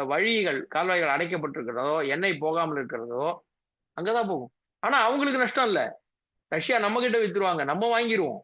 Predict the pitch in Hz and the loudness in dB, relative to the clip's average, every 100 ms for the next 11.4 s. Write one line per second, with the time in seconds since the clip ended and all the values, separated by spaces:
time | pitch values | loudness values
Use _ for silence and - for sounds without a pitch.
0 | _ 120 143 165 254 226 185 151 151 143 | _ -6 -4 0 2 2 2 0 0 0
1 | 165 185 214 214 170 196 190 196 175 160 | 0 2 0 2 0 0 -2 -2 -2 -2
2 | 151 139 147 131 139 160 135 120 147 233 | -4 -4 -4 0 0 0 0 -2 0 -2
3 | - _ _ _ _ - 165 220 208 160 | -4 _ _ _ _ -6 0 2 2 0
4 | 151 160 135 117 98 - _ _ _ 147 | -2 -2 -2 -4 -8 -12 _ _ _ -6
5 | 185 180 208 254 226 208 180 165 160 175 | -2 2 2 2 2 0 0 0 0 0
6 | 160 147 131 120 123 139 139 - _ _ | 0 0 -2 0 2 2 2 -2 _ _
7 | _ - 151 170 262 220 160 147 156 165 | _ -6 0 4 4 4 2 0 0 -2
8 | 143 127 101 - _ - 165 220 208 185 | -2 -4 -6 -12 _ -2 4 8 8 8
9 | 208 220 196 208 202 185 185 202 254 196 | 8 8 8 8 8 8 8 8 6 6
10 | 202 214 196 170 151 - - 240 214 220 | 4 4 2 2 0 0 0 0 2 2
11 | 208 196 160 | 4 2 2